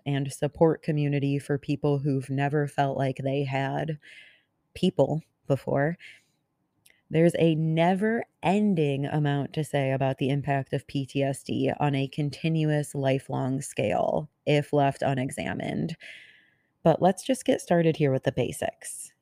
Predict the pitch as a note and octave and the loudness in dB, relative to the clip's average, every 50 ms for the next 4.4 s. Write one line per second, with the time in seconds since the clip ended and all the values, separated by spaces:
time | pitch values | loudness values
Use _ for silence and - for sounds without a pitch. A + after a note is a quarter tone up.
0 | _ _ - D3 C#3+ D3 D3+ D3+ D3 D3+ D3+ D3 C#3+ F#2 - - - - - F#3 | _ _ -6 -4 -2 -2 -2 -2 0 0 0 0 0 0 0 0 -2 -4 -4 -6
1 | F3 E3+ - - - - - - _ _ _ - D#3+ F#3 A#3+ C4 G#3+ G#3 G#3+ A3 | -8 -10 -14 -20 -20 -20 -20 -20 _ _ _ 0 2 2 4 2 2 0 -2 -4
2 | - _ _ _ - E3+ D#3+ E3+ D#3 F3 F3 - - D#3+ D#3+ E3+ F#3 F#3 - - | -6 _ _ _ 0 2 2 4 4 2 2 2 2 2 4 4 2 2 2 2
3 | F3 D#3 D#3 D#3+ D#3 D#3+ - - D#3+ D#3 D3+ D3 D3 C#3 - - D3 C#3+ C#3 C#3+ | 0 2 4 4 4 4 4 2 2 2 2 2 0 0 0 0 2 2 2 0
4 | C#3 C3+ C3+ C3+ C3+ C3 - - | 0 0 0 -2 -4 -6 -10 -14